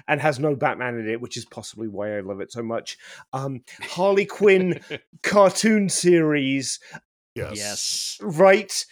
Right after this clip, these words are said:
Speaker 1: It, it, there is a thing, and it's fucking great, and it is glorious, and you all ought to watch it, and Doom Patrol. The end.
Speaker 2: Okay.
Speaker 3: Yes. I,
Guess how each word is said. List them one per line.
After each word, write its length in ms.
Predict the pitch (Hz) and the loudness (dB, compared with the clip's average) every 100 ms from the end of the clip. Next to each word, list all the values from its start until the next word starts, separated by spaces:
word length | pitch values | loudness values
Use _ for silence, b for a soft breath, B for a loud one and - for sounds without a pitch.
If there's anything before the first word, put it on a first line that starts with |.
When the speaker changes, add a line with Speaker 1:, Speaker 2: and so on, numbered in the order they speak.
| b b _ | b b _
Speaker 1:
It, 160 | 214 277 | -6 -4
it, 240 | 269 185 208 _ _ b b _ - | -6 -8 -10 _ _ b b _ -2
there 220 | 185 190 | 2 2
is 100 | 156 | 0
a 60 | 175 | -4
thing, 640 | - 190 151 92 71 - _ _ _ - | -2 2 2 0 -10 -20 _ _ _ -8
and 100 | 156 | -6
it's 180 | 135 - | -6 -12
fucking 440 | - 160 - 220 | -8 -8 -8 -10
great, 480 | 160 127 120 117 - _ | -6 -2 -2 -4 -10 _
and 120 | 127 | -10
it 80 | 123 | -10
is 100 | 117 | -12
glorious, 600 | 120 107 107 98 101 - | -14 -10 -6 -6 -8 -10
and 100 | 107 | -10
you 80 | 104 | -8
all 180 | 98 101 | -6 -8
ought 80 | - | -10
to 100 | 104 | -12
watch 300 | 90 - 101 | -12 -10 -10
it, 100 | 90 | -10
and 140 | 92 | -12
Doom 180 | 92 90 | -14 -16
Patrol. 440 | - - 67 53 _ _ _ _ _ | -20 -18 -16 -18 _ _ _ _ _
The 160 | 107 73 | -12 -12
end. 240 | - - _ _ _ B B B _ 95 | -14 -20 _ _ _ B B B _ -20
Speaker 2:
Okay. 260 | 98 214 | -18 -12
Speaker 3:
Yes. 460 | 123 - - - - _ _ | -12 -12 -16 -18 -20 _ _
I, 100 | - | -14